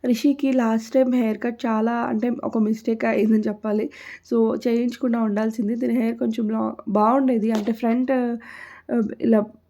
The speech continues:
బేబీ కట్ అంటారు కదా, పప్పీ కట్ అలా చేయించకుండా ఉండాల్సింది. So, ఇప్పుడైతే గ్రో అయి-, అవుతుంది, almost గ్రో అయింది. But ఇంకా చేయించను అనమాట. But ఒక లెంత్ మెయింటైన్ చేస్తాను కానీ ఇలా వేరే వేరే హెయిర్ స్టైల్స్ ఏమి ట్రై చేయను. వీళ్ళ స్కూల్లో ఏంటి అంటే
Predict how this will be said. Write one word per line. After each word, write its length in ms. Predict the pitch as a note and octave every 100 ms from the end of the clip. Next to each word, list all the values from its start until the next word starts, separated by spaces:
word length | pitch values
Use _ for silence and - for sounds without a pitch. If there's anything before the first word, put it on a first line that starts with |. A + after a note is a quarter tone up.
| G3+
బేబీ 280 | A3+ A3
కట్ 200 | A#3 A3+
అంటారు 280 | A3 G3+ G3+
కదా, 120 | G#3
పప్పీ 320 | A3+ A#3 G3 A3
కట్ 140 | - -
అలా 200 | G#3+ A3 A#3+
చేయించకుండా 580 | A3+ A3 - A3+ A3
ఉండాల్సింది. 840 | B3 A3+ G3+ G#3+ A3 - G3 G3+ F4 - - - -
So, 60 |
ఇప్పుడైతే 340 | B3 A#3+ A3 C#4
గ్రో 240 | A3+ G3+
అయి-, 220 | G#3+ G#3+ G#3 -
అవుతుంది, 460 | G#3 G3+ G#3 A#3 A#3
almost 560 | A3 G#3 G#3 A3+ A3
గ్రో 240 | G3+ G#3 G#3
అయింది. 460 | G#3 G3 G3+ D#4+ - -
But 140 | G#3+
ఇంకా 380 | G#3 G3 G#3+ G3+ G3+
చేయించను 420 | G#3+ G#3+ G#3 A3+
అనమాట. 360 | G#3 G3+ G#3 D#4 - - -
But 100 | -
ఒక 160 | - -
లెంత్ 340 | B3 B3 C#4
మెయింటైన్ 400 | C#4 A#3+ A3 A3+ A3
చేస్తాను 300 | A3 A3+ G#3
కానీ 180 | A3 C#4+
ఇలా 380 | C4 A3 G#3 G3+ -
వేరే 240 | A#3 A3+ A3
వేరే 200 | A3 A3
హెయిర్ 240 | A3+ G#3
స్టైల్స్ 340 | G#3 G#3+ A3 A3
ఏమి 200 | G#3+ A3+
ట్రై 320 | A3+ A3+ A3 A3
చేయను. 300 | G#3 G#3 D4 - - - B3
వీళ్ళ 180 | C4
స్కూల్లో 360 | C4+ C4+ B3 B3
ఏంటి 300 | A#3+ A3+ A#3
అంటే 360 | A3+ G#3+ C4+